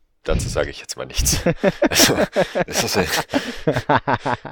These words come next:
Speaker 2: Das ist zu kontrovers, diese Aussage, oder was?
Speaker 1: Ja, das hat nichts miteinander zu tun.
Speaker 2: Okay. Also.
Speaker 1: Also,
Speaker 2: Das ist
Speaker 1: die
Speaker 2: jetzt die
Speaker 1: Templer nannten
Speaker 2: erste
Speaker 1: sich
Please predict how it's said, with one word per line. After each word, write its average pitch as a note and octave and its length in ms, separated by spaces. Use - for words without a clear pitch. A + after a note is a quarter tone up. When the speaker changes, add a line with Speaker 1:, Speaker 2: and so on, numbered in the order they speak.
Speaker 2:
Das A#2 240
ist - 180
zu A#2+ 120
kontrovers, F#2 800
diese F2+ 240
Aussage, F2 440
oder E2+ 220
was? E2 200
Speaker 1:
Ja, D#2 140
das - 200
hat - 160
nichts - 220
miteinander D2 440
zu - 120
tun. - 180
Speaker 2:
Okay. F2+ 380
Also. G2 500
Speaker 1:
Also, F#2 300
Speaker 2:
Das - 20
ist B2 100
Speaker 1:
die - 40
Speaker 2:
jetzt G2 180
die A#2+ 80
Speaker 1:
Templer F#2+ 120
nannten G#2 280
Speaker 2:
erste - 20
Speaker 1:
sich F#2+ 380